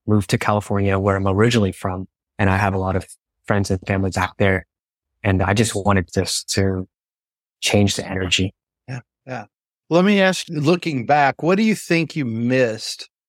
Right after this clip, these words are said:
Speaker 2: having your eyes open? I think it's so interesting 'cause I felt when you were describing it, I was the same way. I was just like, "Okay, I needed to go to college next, to do the next thing, to do the next thing."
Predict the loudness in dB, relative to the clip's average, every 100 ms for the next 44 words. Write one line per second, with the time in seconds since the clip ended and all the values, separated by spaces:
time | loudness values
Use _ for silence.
0 | _ _ _ _ _ _ 0 2 2 2
1 | 4 4 2 2 0 0 -4 -6 -6 _
2 | _ -10 -2 0 2 0 0 0 2 2
3 | 0 -4 -4 -6 -2 -4 -6 -16 _ -4
4 | -2 2 2 2 0 0 2 -2 -4 -8
5 | -6 0 0 2 0 0 -4 -6 -4 -4
6 | -2 -2 -2 0 -2 -2 -4 0 -2 -4
7 | _ _ _ -4 -2 0 2 0 -4 _
8 | -6 -2 0 -2 -6 -8 -2 2 2 2
9 | 2 2 2 0 0 0 -4 -4 -4 -4
10 | -8 -10 -2 -2 0 0 0 -2 -2 -2
11 | -2 -8 -10 -8 -6 -4 -4 -4 -8 -6
12 | -6 -8